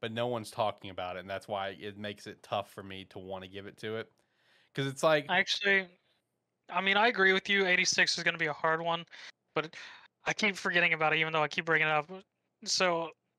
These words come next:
Speaker 2: I would actually put Solo Leveling over Sakamoto just because, I mean,
Speaker 1: All right,
Speaker 2: Sakamoto's
Speaker 1: that's
Speaker 2: doing
Speaker 1: fair.
Speaker 2: good, but he doesn't have nearly the following as Solo Leveling.
Speaker 1: That's fair. That's fair. Oh, so Demon Slayer, J J K Tokyo. Uh, you know what? I,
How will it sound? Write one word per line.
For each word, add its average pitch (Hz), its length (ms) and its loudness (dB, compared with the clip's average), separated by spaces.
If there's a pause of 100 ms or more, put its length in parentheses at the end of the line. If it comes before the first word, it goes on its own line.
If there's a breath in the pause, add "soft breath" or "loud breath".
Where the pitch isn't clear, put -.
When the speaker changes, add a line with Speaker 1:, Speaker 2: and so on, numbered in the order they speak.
(140)
Speaker 2:
I 180 40 6
would 180 120 6
actually 180 240 2
put 175 140 -4
Solo 160 360 2
Leveling 147 340 0
over 143 160 -4
Sakamoto 139 680 0
just 139 220 -2
because, 139 280 -2 (380 loud breath)
I 151 40 -4
mean, 147 120 -2
Speaker 1:
All 196 80 8
right, 196 100 4
Speaker 2:
Sakamoto's 196 120 2
Speaker 1:
that's 180 140 2
Speaker 2:
doing 165 240 0
Speaker 1:
fair. 175 300 6
Speaker 2:
good, 180 140 -6 (100)
but 160 120 4
he 160 60 2
doesn't 165 200 2
have 147 160 -2
nearly 151 380 2
the 139 80 0
following 143 360 2
as 139 100 -2
Solo 165 260 -2
Leveling. 165 340 -10 (440)
Speaker 1:
That's 92 280 -14
fair. 65 280 -18
That's - 140 -20
fair. - 320 -20 (1600)
Oh, 139 880 0 (100)
so - 160 -16
Demon 143 280 -4
Slayer, 139 280 0
J 127 160 -6
J 117 100 -16
K 117 180 -6
Tokyo. 110 760 -6 (100)
Uh, 135 340 0
you 135 120 -4
know 151 160 6
what? 139 360 4
I, 123 300 -2